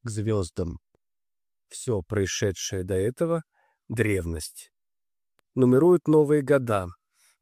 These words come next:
Параграф один, параграф сто и так далее.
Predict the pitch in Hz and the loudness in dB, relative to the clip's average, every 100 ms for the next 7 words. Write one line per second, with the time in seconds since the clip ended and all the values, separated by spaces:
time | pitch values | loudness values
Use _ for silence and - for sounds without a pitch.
0 | - 120 120 104 104 - 123 107 107 151 | -2 0 0 0 -4 -4 -2 -2 0 -2
1 | 170 - _ _ _ _ 113 117 107 107 | -2 -8 _ _ _ _ 0 2 0 -2
2 | - - - - 143 151 - _ _ _ | -4 -14 -14 0 0 0 -8 _ _ _
3 | _ 208 185 - 147 120 107 87 71 - | _ -6 -4 -2 -2 -2 -4 -6 -6 -12
4 | - | -16